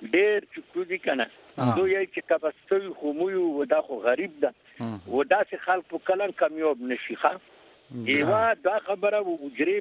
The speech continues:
Speaker 1: په دغې خرابې شوې چې بس زیات تر بې اتفاقي ده. زه یې تا نه خفه، ته یې ما نه خفه. کنې ښې ښې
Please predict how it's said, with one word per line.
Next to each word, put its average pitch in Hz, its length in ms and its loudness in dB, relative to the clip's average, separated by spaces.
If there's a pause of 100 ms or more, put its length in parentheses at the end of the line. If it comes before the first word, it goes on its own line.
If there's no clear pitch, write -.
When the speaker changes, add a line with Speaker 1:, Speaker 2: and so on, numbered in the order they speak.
Speaker 1:
په 165 60 -2
دغې 185 380 0
خرابې 170 520 0
شوې 165 240 -4 (420)
چې 143 80 -2
بس 147 200 2 (640)
زیات 175 200 2 (140)
تر 151 120 0
بې 123 140 -8
اتفاقي 131 640 -4
ده. 156 200 2 (100)
زه 147 60 -2
یې 156 100 0 (100)
تا 175 120 2
نه 165 100 -2
خفه، 143 400 -2 (100)
ته 165 120 0
یې 147 60 -2
ما 175 140 2
نه 165 100 2
خفه. - 320 -4 (400)
کنې 135 260 2
ښې 175 180 2
ښې 170 100 -2